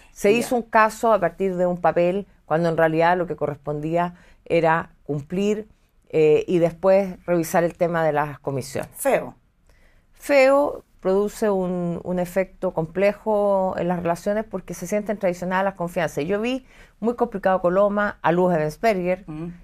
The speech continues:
Speaker 1: que solo anunció su voto, o sea, ni siquiera lo justificó.
Speaker 2: Ya.
Speaker 1: A Moreira, que pidió disculpas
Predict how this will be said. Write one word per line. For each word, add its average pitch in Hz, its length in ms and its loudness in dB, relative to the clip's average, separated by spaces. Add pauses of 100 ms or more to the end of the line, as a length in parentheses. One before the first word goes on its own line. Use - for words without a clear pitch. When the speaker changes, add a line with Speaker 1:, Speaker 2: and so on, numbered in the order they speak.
(120)
Speaker 1:
que 156 100 -2
solo 190 280 4
anunció 214 540 0 (120)
su 190 80 -8
voto, 202 280 2
o - 20 -4
sea, 156 160 0
ni 151 100 -4
siquiera 165 280 -2
lo 151 100 -4
justificó. 208 640 -4 (100)
Speaker 2:
Ya. 135 260 -12 (480)
Speaker 1:
A 160 80 0
Moreira, 160 800 2
que 151 100 -6
pidió 156 260 0
disculpas 160 600 -2